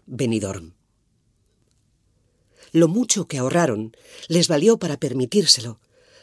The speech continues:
así como para lo prioritario, que era dar estudios a sus hijos. Alfonso les decía: «Estudiad,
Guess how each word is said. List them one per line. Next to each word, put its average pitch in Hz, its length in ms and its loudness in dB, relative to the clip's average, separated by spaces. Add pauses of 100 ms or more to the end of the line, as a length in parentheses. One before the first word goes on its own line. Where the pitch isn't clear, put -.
así 185 400 2
como 151 280 -2
para 127 200 -2
lo 127 120 0
prioritario, 123 760 -4 (360)
que 151 140 -2
era 131 140 0
dar 127 120 0
estudios 123 560 -2
a 113 40 -4
sus - 240 2
hijos. - 420 -10 (800)
Alfonso 196 560 0
les 156 160 0
decía: 117 480 -2 (880)
«Estudiad, 127 880 0